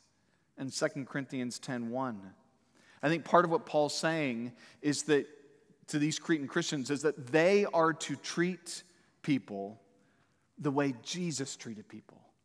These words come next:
That's what he's getting at when he speaks of being gentle and, and showing all courtesy to all people. They're to treat people the way Jesus himself treated people. And how did he do that? Well, when it came to unbelievers,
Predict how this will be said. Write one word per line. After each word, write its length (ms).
That's 160
what 100
he's 140
getting 240
at 100
when 80
he 80
speaks 300
of 80
being 180
gentle 480
and, 160
and 140
showing 240
all 140
courtesy 420
to 60
all 120
people. 380
They're 160
to 80
treat 420
people 360
the 120
way 540
Jesus 440
himself 480
treated 280
people. 320
And 80
how 140
did 140
he 100
do 200
that? 360
Well, 100
when 140
it 80
came 260
to 100
unbelievers, 920